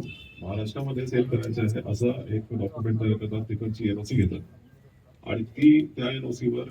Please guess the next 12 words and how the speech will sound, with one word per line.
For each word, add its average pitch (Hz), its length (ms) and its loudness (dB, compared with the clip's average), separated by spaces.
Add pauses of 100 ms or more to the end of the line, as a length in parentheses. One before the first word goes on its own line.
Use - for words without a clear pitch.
(220)
हीच 127 180 -6
गाडी 120 380 2 (120)
परत 127 160 0 (100)
इथे, 113 300 2 (720)
अ, 98 100 -4 (440)
रजिस्ट्रेशन 110 520 4
करायला 110 380 0
लावतात. 92 320 0 (540)
या 110 80 0
मधल्या 107 400 2
काळात 127 260 2 (760)
त्या 123 360 -2